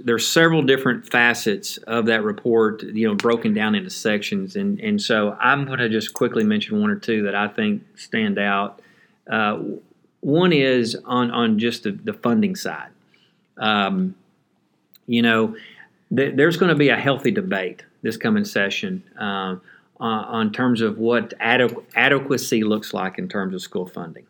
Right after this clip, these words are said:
You know, what we, what that number needs to be. And the report didn't give us, uh, an indication really about what that number needs to be. Now, there's a lot of d-, different interest groups and elected officials that have numbers in mind,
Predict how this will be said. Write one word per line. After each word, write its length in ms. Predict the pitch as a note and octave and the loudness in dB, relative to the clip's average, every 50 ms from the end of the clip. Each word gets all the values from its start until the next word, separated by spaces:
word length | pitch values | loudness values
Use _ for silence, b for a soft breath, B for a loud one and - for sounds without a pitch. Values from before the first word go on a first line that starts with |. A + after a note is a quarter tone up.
| _ _ _ | _ _ _
You 100 | B2+ G#2+ | -4 -4
know, 120 | G2+ F#2 | -2 -2
what 320 | F#2+ G2+ A#2 B2+ B2+ B2+ | 0 2 2 2 2 0
we, 280 | B2 A#2+ A#2 A#2 A#2 A2+ | 0 0 2 2 2 2
what 200 | A2+ A2+ B2 A#2+ | 2 2 2 2
that 140 | - A#2+ G#2+ | 2 0 2
number 340 | A2 A3 A#2 A2+ A3 - G2+ | 2 2 2 2 2 2 0
needs 260 | G2+ G2 G2 F#2+ - - | 0 -2 -2 -4 -6 -6
to 80 | - F#2 | -8 -8
be. 320 | F2+ F#2+ F2+ E2+ E2+ - | -6 -4 -4 -4 -6 -4
And 100 | G#2+ A2 | -2 0
the 60 | A2+ A2 | 2 2
report 640 | A2 G#2+ - - D3+ D3 C#3 - - - - A#2 | 2 0 2 2 2 2 2 0 -4 -10 -4 0
didn't 240 | A#2+ B2+ A#2 A2+ G2+ | 0 2 2 2 2
give 240 | G#2+ A#2 A2+ G2+ G#2 | 4 4 4 4 2
us, 360 | G2+ G2 F#2+ - - - - - | 0 0 -2 -4 -8 -10 -10 -8
uh, 200 | A2+ G#2 G2+ F#2 - | -4 -4 -4 -2 -2
an 140 | A2+ G#2 G#2+ | 0 2 2
indication 640 | G#2+ G#2+ G#2 G2 G2 A2+ G#2+ G#2+ G#2+ G#2 - G2+ G2 | 4 2 2 0 0 0 0 0 0 0 -2 -2 0
really 240 | G#2 G#2+ G#2 G2+ G2 | 0 0 0 0 -2
about 240 | F#2 F#2+ F#2+ F#2+ | -2 -4 -4 -2
what 180 | G#2 A2 G#2+ G#2+ | -2 -2 -2 -2
that 140 | - G2 F#2+ | -4 -6 -4
number 280 | G2+ G#2 G2+ G2 F#2+ F#2 | -4 -4 -2 -2 -2 -2
needs 240 | F#2 F#2+ F#2 - - | -2 -4 -4 -6 -10
to 80 | - | -8
be. 160 | F2+ F2+ F2+ | -6 -4 -4
Now, 240 | F2+ F2 F#2+ G2+ G#2+ | -4 -4 -2 -2 0
there's 240 | G#2 G#2 A#2+ A#2+ A#2+ | 2 2 2 2 2
a 40 | B2 | 2
lot 220 | A#2+ B2 B2 A#2+ | 4 4 4 4
of 160 | A#2 G#2+ A2 B B B B B B B B B B - _ _ - D3 C#3+ C#3+ - | 2 0 -2 B B B B B B B B B B -20 _ _ -8 -8 -8 -8 -8
d-, 140 | - D#2+ - - C#3+ | -10 -10 -8 -2 0
different 320 | C#3 E3 E3 D#3+ D3 D3 | 2 2 2 2 0 0
interest 360 | - D#3 D3 D3+ C#3+ C3+ - | 0 0 2 0 -2 -2 -2
groups 420 | C3+ B2+ C3+ C3+ C#3 C#3 C#3+ C#3 C3+ | 0 2 4 4 4 2 0 -2 -2
and 120 | B2 B2 | 0 0
elected 360 | B2 A#2 B2+ B2+ B2 - A2 | 2 2 2 2 2 0 -2
officials 480 | A2 A2 - B2+ A#2+ B2 - A#2 A2 G#2 | -2 0 2 0 0 2 0 0 0 -2
that 100 | G2+ F#2+ | -2 -2
have 240 | - C#3 E3 G#3+ G3 | 0 0 2 2 2
numbers 420 | D3 A#2+ A#2 A#2 A2 A2 G#2+ G#2 | 2 2 2 2 2 0 -2 -2
in 140 | G#2+ G2+ G2+ | -4 -4 -4
mind, 460 | G2+ G2 F#2+ F#2+ F#2+ F#2 F#2+ F#2+ B | -6 -6 -6 -6 -6 -6 -6 -8 B